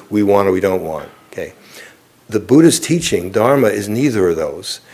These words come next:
It's not grabbing onto what we like, and it's not pushing away what we don't like. It's being aware of what's happening. So if there's something joyful that's happening to you, experience it. It's not saying, "Don't be happy."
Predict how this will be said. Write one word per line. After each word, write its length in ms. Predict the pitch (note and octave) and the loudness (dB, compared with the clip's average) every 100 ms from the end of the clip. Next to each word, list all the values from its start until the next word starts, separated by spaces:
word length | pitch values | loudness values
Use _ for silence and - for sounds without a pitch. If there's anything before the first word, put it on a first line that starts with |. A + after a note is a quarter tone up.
| - - - | -20 -20 -10
It's 220 | - - | -6 -2
not 260 | B2+ D3+ | -2 -2
grabbing 440 | - A2+ B2 A#2+ A2 | 0 4 6 6 4
onto 340 | A2 G#2+ - | 2 0 2
what 140 | G#2 G#2 | 0 0
we 100 | G2+ | 0
like, 500 | G2+ F#2 F2 - - | 0 0 -2 -10 -14
and 100 | G2 | -12
it's 160 | F#2 A#2+ | -8 -6
not 180 | A2 | -6
pushing 380 | - B2+ - A2+ | -4 -4 -4 -2
away 160 | G#2+ G#2 | -2 0
what 160 | G#2 | 0
we 100 | F#2+ | -2
don't 280 | F#2 A2 A#2 | -2 -2 -2
like. 360 | F2+ D#2+ F2+ - - - - | -4 -10 -12 -14 -20 -20 -18
It's 140 | F#2+ | -14
being 200 | - A2 | -8 -4
aware 480 | F#2+ F2+ A2+ A#2+ F#2 | -4 0 2 2 0
of 240 | - F#2+ | -6 -8
what's 200 | F2+ F2+ | -8 -10
happening. 420 | - G#2 - D2+ D2 - - | -4 -4 -6 -12 -16 -20 -12
So 200 | - A2 | 2 4
if 60 | G2+ | 6
there's 240 | B2+ D3 | 4 4
something 540 | C#3+ B2+ B2 G#2 F#2 - | 0 -4 -4 -6 -8 -14
joyful 520 | - A2+ C#3 - D#2+ | -10 -6 -6 -8 -12
that's 180 | D2+ - | -12 -8
happening 380 | A#2 A#2+ G#2+ E2+ | -4 -4 -6 -10
to 120 | - | -12
you, 160 | D#2 E2+ _ _ | -16 -16 _ _
experience 480 | - - G#3+ G#3+ - | -12 -4 -2 -2 -6
it. 100 | - _ _ _ _ _ _ _ - | -14 _ _ _ _ _ _ _ -12
It's 160 | - | -4
not 100 | C#3 | -4
saying, 240 | C3 A#2 F#2 | -2 -2 0
"Don't 180 | F#2 | -2
be 100 | F2 | -4
happy." 420 | F2 F2 - C#3 | -6 -6 -8 -12